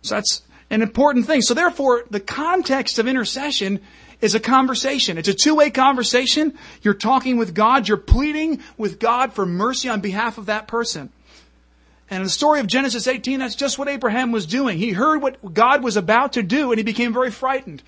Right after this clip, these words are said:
for the sake of his nephew Lot. And so he begins to pray and to cry out. And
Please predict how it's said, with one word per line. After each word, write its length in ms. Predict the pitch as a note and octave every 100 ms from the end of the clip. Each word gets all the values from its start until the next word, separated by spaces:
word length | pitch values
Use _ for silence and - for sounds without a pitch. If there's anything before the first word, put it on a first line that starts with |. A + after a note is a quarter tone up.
| - - -
for 120 | - G#3+
the 80 |
sake 260 | G#3 B3 B3
of 60 | A#3
his 100 | G#3
nephew 320 | A#3+ A3+ A3+
Lot. 320 | G#3+ A#3 G3
And 100 | F3+
so 140 | -
he 140 | F#3 G#3+
begins 600 | G#3 E3 A#3+ B3+ A3+ - - -
to 100 | -
pray 280 | - A3 A#3+
and 120 | A#3
to 60 | B3+
cry 360 | - A3+ A3 A#3
out. 320 | C4 F#3+ - _ _ - -
And 360 | A3 G#3 G3